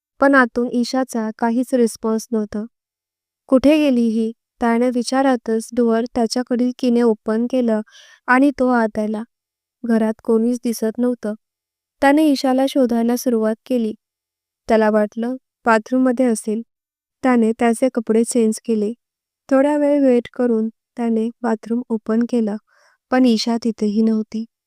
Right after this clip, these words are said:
आता एकच जागा अशी होती जी त्याने चेक केली नव्हती, ती म्हणजे ईशा जिथे झोपायची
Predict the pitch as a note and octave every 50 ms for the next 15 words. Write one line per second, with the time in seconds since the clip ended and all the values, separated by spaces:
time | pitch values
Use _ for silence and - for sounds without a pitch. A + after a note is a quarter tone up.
0 | _ _ _ _ _ - A3+ - B3 B3 A#3+ A#3 A3+ - B3 B3+ A#3+ - - A#3+
1 | A#3 A3+ A3+ A3+ A3+ G#3+ - - A#3+ A#3+ A#3+ A#3+ - - A3+ A3 G#3+ - _ _
2 | _ _ _ _ - A#3+ B3+ C4+ B3 - B3 A#3 A#3 A3+ A#3+ B3 - - B3+ A#3
3 | A3 _ - A3+ A3 G#3+ G#3 A3+ A#3 B3+ B3 A#3+ - - G#3+ G#3+ - _ _ _
4 | _ _ _ _ _ - - C#4 C4+ C4+ B3+ A#3+ A3+ A3 A#3+ B3 G#3+ A3 A#3+ A3+
5 | - - A3+ A3+ G#3+ B3 A3+ - C4 B3+ A3+ A#3+ A#3 A3 G#3+ - A#3 A#3+ B3 -
6 | - A#3 A3